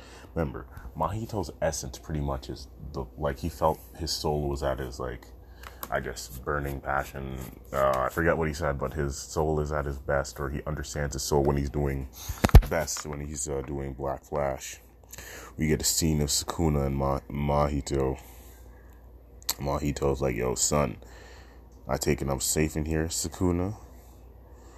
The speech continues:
Right. Mahito knows Sukuna is the king of curses, right? And then Mahito's like, "Yo, he'll be dead before you can switch with him." Okay, let's see what happens, my G.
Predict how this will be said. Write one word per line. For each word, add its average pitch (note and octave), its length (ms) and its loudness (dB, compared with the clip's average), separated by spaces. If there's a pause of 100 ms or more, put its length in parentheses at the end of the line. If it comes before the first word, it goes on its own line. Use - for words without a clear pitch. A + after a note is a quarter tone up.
(640)
Right. B1+ 340 -4 (100)
Mahito D2+ 560 2
knows D2 540 4
Sukuna C#2+ 340 0
is C2 120 -4
the C2+ 60 -12
king D2 200 -2
of C2 80 -6
curses, C#2 640 -4 (360)
right? C#2+ 360 -2 (2000)
And D2+ 220 0
then C#2+ 160 0
Mahito's D#2+ 640 2
like, C#2+ 300 2
"Yo, C2+ 520 0 (220)
he'll E2 100 4
be D2+ 180 2
dead D#2 360 4
before D2+ 320 -2
you C#2+ 100 -2
can C#2 200 -4
switch - 400 -2
with C#2+ 140 -10
him." C2 180 -6 (560)
Okay, - 440 2
let's F2+ 280 2
see - 260 0
what G2+ 300 4
happens, F2 580 4
my C#2+ 280 0
G. E2 440 0